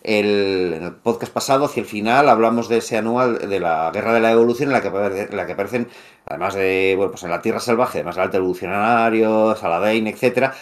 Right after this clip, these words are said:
aparecen algunos personajes que habían sido introducidos, o sea, la, el lobo gigante este extradimensional, que va con una especie como de capitana, de, de, pues eso, de, de, de, de los vacíos inte-, interdimensionales,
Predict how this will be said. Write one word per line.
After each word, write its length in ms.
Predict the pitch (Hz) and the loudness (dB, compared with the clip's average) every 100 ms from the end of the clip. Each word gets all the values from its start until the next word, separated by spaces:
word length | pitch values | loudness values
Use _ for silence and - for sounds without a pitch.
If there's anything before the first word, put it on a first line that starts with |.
| - | 2
aparecen 400 | - 113 110 131 | 2 4 2 2
algunos 280 | 123 131 123 | 2 0 0
personajes 580 | 131 - 135 131 160 | -2 -2 -2 -2 -4
que 120 | - 107 | 0 2
habían 280 | 117 131 | 2 0
sido 260 | 127 - 123 | -2 -4 -2
introducidos, 680 | 123 123 120 117 113 139 139 | 0 -2 -2 -4 -4 -6 -6
o 40 | |
sea, 140 | - 82 | -8 -6
la, 240 | 76 76 | -6 -6
el 140 | 78 92 | -4 0
lobo 220 | 117 123 | 2 2
gigante 400 | 123 110 120 117 | 2 2 2 2
este 140 | - | -2
extradimensional, 880 | 113 107 107 104 104 101 104 113 113 - - - | -6 -4 -4 -2 -4 -4 0 2 0 -2 -10 0
que 60 | |
va 100 | 110 | 0
con 80 | 113 | 2
una 80 | 110 | -2
especie 280 | 104 104 110 | -4 -4 -2
como 140 | 104 | -2
de 80 | 95 | -2
capitana, 800 | 95 90 90 117 117 107 104 104 | -4 -2 4 6 6 4 2 2
de, 520 | 101 101 98 98 95 | 2 2 0 -2 -2
de, 340 | 92 92 92 87 | -2 -4 -4 -8
pues 140 | - | -12
eso, 180 | 92 92 | -12 -4
de, 140 | 92 92 | 0 0
de, 120 | 92 | -2
de, 160 | 90 78 | -4 -4
de 100 | 92 | -4
los 160 | 98 | -2
vacíos 500 | 90 87 123 117 - | -4 -2 2 2 0
inte-, 400 | 110 - - 104 - - | -8 -12 -6 -6 -6 -4
interdimensionales, 960 | 117 113 110 104 104 - 107 113 139 | 0 4 4 2 -2 -2 2 4 2